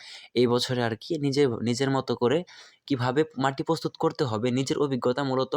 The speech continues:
আজকে এই ভিডিওতে শেয়ার করব ইনশাআল্লাহ। কাজেই সম্পূর্ণ ভিডিওটি মনোযোগ সহকারে দেখবেন। যাই হোক, বস্তায় আদা চাষের জন্য সবচেয়ে গুরুত্বপূর্ণ যে বিষয়টি, সেটি হচ্ছে মাটি নির্বাচন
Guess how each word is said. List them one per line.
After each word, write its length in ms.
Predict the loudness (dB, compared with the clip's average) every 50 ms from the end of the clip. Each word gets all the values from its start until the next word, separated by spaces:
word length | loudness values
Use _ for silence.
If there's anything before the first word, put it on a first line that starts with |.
| -4 -2 -4
আজকে 280 | -6 -6 -6 -6 -4
এই 220 | -4 -2 -2 -2 0
ভিডিওতে 380 | 0 0 0 0 0 0 -2
শেয়ার 300 | -2 -2 -2 -2 -2 -2
করব 240 | -2 -2 -2 0 -2
ইনশাআল্লাহ। 460 | -2 -4 -6 -4 -4 -4 -4 -4 -6 _
কাজেই 280 | -6 -4 -2 -2 -2 -2
সম্পূর্ণ 460 | -2 -4 -6 -4 -2 -2 -2 -2 -2
ভিডিওটি 420 | -2 0 0 0 0 0 -2 -6 -4
মনোযোগ 340 | -4 -2 -2 -2 -4 -4 -6
সহকারে 380 | -4 -6 -4 -4 -2 -2 0
দেখবেন। 360 | 0 0 -2 -2 -4 -6 -8 -8 _ _ _ -20 -20 -20 -20 -20 -20 -20 -20 _ -4
যাই 140 | -2 -2 -2
হোক, 180 | -2 -4 -6 -6 -6 -2
বস্তায় 420 | 0 0 -2 -2 -4 -4 -4 -4 -2 -4
আদা 140 | -4 -6 -4 -4
চাষের 260 | -2 -2 0 0 0
জন্য 280 | 0 0 0 0 -2
সবচেয়ে 460 | -4 -4 -6 -6 -6 -4 -2 -2 0 0
গুরুত্বপূর্ণ 600 | 2 0 0 0 -2 -2 -2 0 0 0 0 0
যে 120 | 0 0
বিষয়টি, 420 | -2 0 0 0 -2 -2 -2 -4
সেটি 260 | -6 -4 -4 0 0 0
হচ্ছে 300 | 0 0 -2 -2 -2 -2
মাটি 260 | -2 -2 0 0 0
নির্বাচন 400 | 2 2 0 0 -2 -2 -4